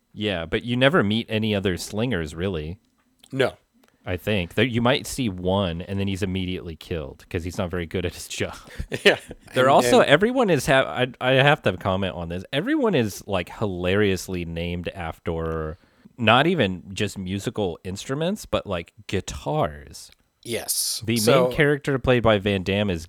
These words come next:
Speaker 1: Gibson Rickenbacker.
Speaker 2: And then the main villain is Fender something.
Speaker 1: Fender Tremolo.
Speaker 2: Yeah.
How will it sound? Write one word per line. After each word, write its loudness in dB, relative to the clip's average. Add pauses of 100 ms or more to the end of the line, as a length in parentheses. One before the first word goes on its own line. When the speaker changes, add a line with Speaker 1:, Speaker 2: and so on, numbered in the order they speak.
Speaker 1:
Gibson 0
Rickenbacker. -6
Speaker 2:
And -2
then 2
the 2
main 2
villain 2
is -4
Fender -4
something. -8
Speaker 1:
Fender 4
Tremolo. 2 (480)
Speaker 2:
Yeah. 2